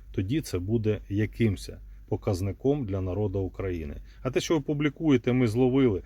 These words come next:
через три дня читаєш, що він вийшов, ще поізвінялись, ну, бо що чи друг президента, чи взагалі якийсь там друг Колі Котлети, чи ще когось там,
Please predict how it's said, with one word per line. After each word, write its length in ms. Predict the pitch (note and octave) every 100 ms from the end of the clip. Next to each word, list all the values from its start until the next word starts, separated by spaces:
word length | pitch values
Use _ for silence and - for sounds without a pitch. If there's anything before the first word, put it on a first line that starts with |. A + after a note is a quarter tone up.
| -
через 260 | - A2+ A2
три 160 | A2+ A2
дня 160 | A#2
читаєш, 460 | - A#2 - A2 -
що 140 | G#2
він 220 | G2 G2+
вийшов, 400 | G2+ A#2 - F2+
ще 180 | - A#2
поізвінялись, 920 | G2 A2 F#2+ G#2 A2+ B2+ A#2+ F2 - - -
ну, 100 | C3+
бо 120 | A#2+
що 120 | B2
чи 160 | A2 B2
друг 220 | A#2+ B2+
президента, 760 | - A#2 A2+ A#2 C3+ B2+ F#2+ F2+
чи 320 | - G#2 - - - -
взагалі 640 | G#2 C3+ A#2+ B2 G#2+ G2 - - - A2
якийсь 380 | G#2 A2+ G2
там 240 | - G#2 G2+
друг 280 | A2+ G#2 -
Колі 280 | A#2 A2
Котлети, 640 | G#2 A2+ C3 C3+ B2+ - F2+
чи 280 | - G2+ F2+
ще 360 | - D#3+ D3
когось 560 | - C#3 A#2+ D3 B2+ -
там, 460 | C3+ A#2+ F#2 F#2